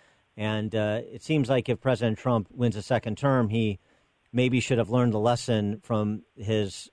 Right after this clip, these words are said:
uh, choices with respect to Jim Comey to not replace him immediately. And he should replace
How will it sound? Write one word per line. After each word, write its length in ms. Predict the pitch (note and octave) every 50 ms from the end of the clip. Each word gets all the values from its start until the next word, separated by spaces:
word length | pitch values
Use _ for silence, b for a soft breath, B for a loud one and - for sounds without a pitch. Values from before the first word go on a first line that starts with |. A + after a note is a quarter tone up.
| _ -
uh, 40 | F#2+ G#2+ - _ _
choices 640 | _ - - C#3 B2 A#2 A2 - B2 A#2 A2 G2+ -
with 200 | G#2+ A2 - -
respect 340 | A#2 G#2 - - A#2 G#2 -
to 80 | A2
Jim 240 | F#2 - A#2 G#2 G2
Comey 380 | - - C3+ C3+ B2+ A2+ G#2 G2
to 100 | - A2
not 300 | G#2+ A2 G#2+ G#2 G#2+ - _ _ _ _ _ _ _ -
replace 460 | A#2 A2 - - C3 C3 A#2 - -
him 120 | A#2+ G#2
immediately. 720 | G2+ F#2+ G#2+ B2 C3 B2+ C#3+ A2+ G2 G2+ G2+ G2+ G2+ F#2 - _ _ _ _ _ _ _
And 160 | - A2 A2+
he 120 | A#2+ C#3+ D3+
should 280 | - - F#3+ D3+ C3
replace 680 | C#3 B2+ - - - B2 B2+ B2+ B2 - - - - -